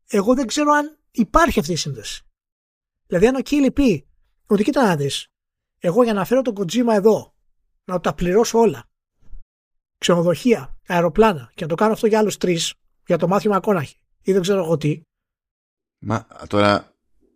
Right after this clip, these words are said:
Speaker 2: από το budget αλωνών καλύπτεται αυτό, Ηλία, όχι από το budget των The Game Awards. Άλλοι πληρώνουν αυτό το budget.
Speaker 1: Ποιος το πληρώνει αυτό;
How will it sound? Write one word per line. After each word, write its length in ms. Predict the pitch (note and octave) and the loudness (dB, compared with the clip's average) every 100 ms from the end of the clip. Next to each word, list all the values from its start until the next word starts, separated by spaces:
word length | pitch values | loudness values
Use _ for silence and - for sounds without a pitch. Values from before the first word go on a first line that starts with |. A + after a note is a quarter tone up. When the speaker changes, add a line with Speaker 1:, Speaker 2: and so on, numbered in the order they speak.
| _ _ - | _ _ -20
Speaker 2:
από 160 | - | -12
το 140 | A#2+ G2+ | -8 -2
budget 240 | D3 D#3 | -2 0
αλωνών 840 | D3 C3 B2+ D#3+ D3 G#2 F2 D#2+ - | 0 0 0 2 0 -2 -6 -8 -2
καλύπτεται 420 | G#2 G2+ E2 F#2+ | 0 0 -2 -8
αυτό, 560 | F2+ F#2 F2 F2 F2 F2+ | -4 -4 -4 -4 -8 -8
Ηλία, 280 | F#2+ G2+ G#2 | -4 0 0
όχι 160 | B2 | 0
από 80 | C#3 | -2
το 220 | G#2 F2 | -2 -2
budget 180 | D#2+ - | -4 -6
των 140 | - F2 | -8 -6
The 140 | F#2 | -4
Game 100 | F2+ | -2
Awards. 360 | F2+ F#2 G2+ - _ _ _ _ _ _ _ _ _ _ _ _ _ | 0 0 -2 -10 _ _ _ _ _ _ _ _ _ _ _ _ _
Άλλοι 200 | B2 E3 | 0 0
πληρώνουν 320 | A2 G2+ F2+ | 0 0 0
αυτό 120 | F2 F2 | -2 -4
το 160 | E2+ | -2
budget. 200 | E2 G#2+ - _ _ _ _ _ _ _ _ | -2 -4 -8 _ _ _ _ _ _ _ _
Speaker 1:
Ποιος 240 | - D#4+ - | -2 0 0
το 60 | |
πληρώνει 280 | F3 B2+ A#2 | -2 -4 -8
αυτό; 200 | - | -14